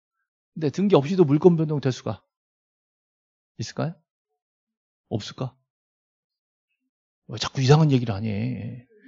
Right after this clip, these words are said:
자, 이 시효 취득 같은 경우 법률 규정인데 등기를 해야 되잖아요.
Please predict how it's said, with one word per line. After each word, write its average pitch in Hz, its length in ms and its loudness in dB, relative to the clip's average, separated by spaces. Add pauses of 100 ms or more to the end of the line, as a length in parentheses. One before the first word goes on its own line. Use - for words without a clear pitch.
(360)
자, 123 340 -2
이 139 240 -12
시효 269 280 -4
취득 240 280 -2
같은 214 260 0
경우 196 200 0
법률 180 320 2
규정인데 170 480 2
등기를 151 280 0
해야 170 80 2
되잖아요. 95 580 -4